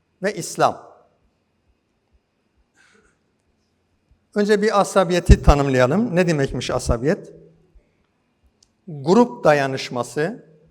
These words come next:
birlik şuuru, ortak bilinç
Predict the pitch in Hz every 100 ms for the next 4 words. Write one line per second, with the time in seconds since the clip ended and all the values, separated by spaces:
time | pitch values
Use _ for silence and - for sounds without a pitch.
0 | _ _ _ _ _ _ - 135 143 185
1 | 180 220 - - 160 127 127 156 233 -
2 | - - - _ _ _ 165 165 165 233
3 | 233 147 139 165 220 -